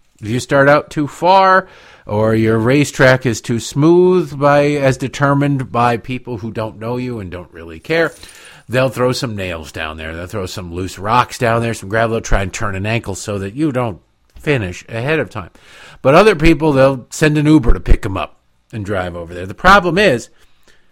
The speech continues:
you've got to actually have the discipline,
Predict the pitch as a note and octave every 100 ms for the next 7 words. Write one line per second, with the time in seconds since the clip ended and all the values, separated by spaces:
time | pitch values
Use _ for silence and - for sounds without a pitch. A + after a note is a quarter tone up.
0 | _ _ _ _ _ _ _ - D3 C3
1 | E3+ G3 - E3+ E3 D#3+ E3 - D#3 C#3+
2 | C3 C3+ C3+ C3 C3+ B2+ A#2 - A#2+ A2
3 | B2+ B2+ B2 C3 A#2+ F3 F#3+ - - -
4 | F#2+